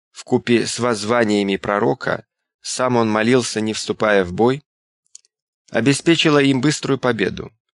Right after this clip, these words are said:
Тогда погибло много знатных мекканцев и простых горожан, немногие оставшиеся из отряда обратились в бегство. Победа при Бедре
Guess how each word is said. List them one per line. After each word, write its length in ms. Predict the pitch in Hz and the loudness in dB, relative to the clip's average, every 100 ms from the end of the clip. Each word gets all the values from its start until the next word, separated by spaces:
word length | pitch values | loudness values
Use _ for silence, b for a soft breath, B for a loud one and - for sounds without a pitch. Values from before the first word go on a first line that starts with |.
| _ _ _ _ - | _ _ _ _ -6
Тогда 320 | 113 120 156 | -4 0 0
погибло 760 | 135 120 151 - 135 131 120 - | 0 2 2 2 2 2 0 -2
много 460 | 113 139 143 127 | 0 2 2 2
знатных 560 | 113 127 131 - 117 - | 2 0 0 -2 -6 0
мекканцев 580 | 131 - 120 - 113 - | -2 0 -4 -4 -6 -6
и 80 | - | -6
простых 400 | 107 107 120 98 | -4 -2 -2 0
горожан, 540 | 107 104 113 123 101 _ _ b b b - | 2 2 2 -2 -4 _ _ b b b -2
немногие 500 | 117 139 165 143 135 | 2 4 4 4 2
оставшиеся 760 | - 139 131 - 120 113 120 | 0 -4 -2 -2 -2 -2 -4
из 200 | 117 107 | -4 0
отряда 420 | 107 - 139 123 | 0 2 2 2
обратились 540 | 92 123 - 113 107 95 | 0 -2 -2 -2 -4 -6
в 60 | |
бегство. 580 | 90 - - - - - _ _ _ _ b b _ _ - | -6 -6 -8 -14 -16 -18 _ _ _ _ b b _ _ -4
Победа 440 | 120 156 151 143 | 0 2 4 4
при 260 | 127 135 123 | 4 2 2
Бедре 600 | 107 151 143 147 139 | 2 0 2 2 2